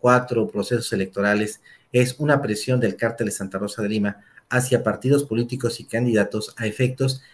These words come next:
de que lleguen a un acuerdo y una negociación con dicho grupo. Eh, cuando no se da esta sinergia, suelen atacar a, eh, alcaldes o candidatos. Quizá recuerdes el caso de, eh, José Remedios Aguirre,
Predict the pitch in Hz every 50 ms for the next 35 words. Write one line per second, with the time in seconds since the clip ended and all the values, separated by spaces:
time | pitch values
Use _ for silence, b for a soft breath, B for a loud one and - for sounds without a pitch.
0 | b b b 107 107 107 - 110 98 113 123 123 120 127 123 127 127 - 113 113
1 | 120 123 120 120 - 123 120 120 120 113 113 110 117 113 110 104 98 98 98 -
2 | 101 95 - - 120 - - - _ _ _ _ _ _ _ _ 113 107 104 104
3 | 104 - 127 117 131 151 156 - 117 101 101 - _ _ b b b b b b
4 | b - - 101 98 104 101 - - 120 113 107 107 107 113 120 135 139 135 -
5 | 156 135 135 131 123 120 120 - - _ - 113 110 - - 117 117 - 123 120
6 | 117 107 98 - - 101 95 - b b b b b _ - - 123 117 120 120
7 | 113 107 95 - 98 - - 117 117 117 113 113 - 117 113 113 113 110 110 b
8 | b b b b _ - 104 104 - - 113 107 - - 120 117 120 120 117 -
9 | - - 110 110 110 120 135 139 139 139 117 107 101 - - - - - - -
10 | 110 107 104 - - 110 107 107 107 - 98 - - 104 101 - - 104 101 107
11 | 104 104 b b b b b b b - 92 - - 98 - 98 92 98 98 107
12 | 107 110 107 - 123 131 139 139 120 127 143 160 -